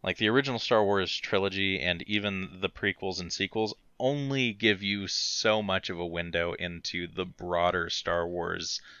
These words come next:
storytelling space. The expanded universe fan fiction stuff goes in all kinds of different directions, and picking and choosing what you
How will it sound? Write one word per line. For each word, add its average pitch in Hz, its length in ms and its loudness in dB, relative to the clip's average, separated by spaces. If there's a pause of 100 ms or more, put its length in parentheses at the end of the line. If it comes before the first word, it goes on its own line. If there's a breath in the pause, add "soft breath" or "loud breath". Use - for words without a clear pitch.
(120)
storytelling 87 800 0
space. - 600 -4 (640 soft breath)
The 92 120 0
expanded 127 420 4
universe 113 440 0
fan 95 320 2
fiction 131 500 -4
stuff - 580 2 (480 soft breath)
goes 143 340 8
in 117 120 2
all 117 240 10
kinds 120 360 4
of 104 80 2
different 95 260 -2
directions, 90 460 2
and 90 100 -8
picking 98 300 -2
and 85 80 -4
choosing 90 380 -2
what 85 240 -4
you 85 280 -4